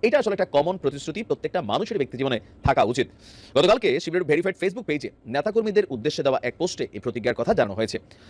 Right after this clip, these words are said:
বলা হয়েছে, রাসূল সাল্লাল্লাহু আলাইহি ওয়াসাল্লাম বলেছেন, "যার হাত এবং মুখ থেকে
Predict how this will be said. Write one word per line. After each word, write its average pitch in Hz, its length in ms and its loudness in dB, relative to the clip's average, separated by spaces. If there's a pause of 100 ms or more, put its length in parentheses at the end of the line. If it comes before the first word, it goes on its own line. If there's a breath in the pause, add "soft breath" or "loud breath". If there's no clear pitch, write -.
(140 loud breath)
বলা 139 80 4
হয়েছে, 175 320 4
রাসূল 151 220 -2
সাল্লাল্লাহু 180 360 2
আলাইহি 175 120 2
ওয়াসাল্লাম 156 280 0
বলেছেন, 131 340 -2
"যার 123 180 0
হাত 139 300 0
এবং 220 140 -4
মুখ 139 160 -4
থেকে - 240 -6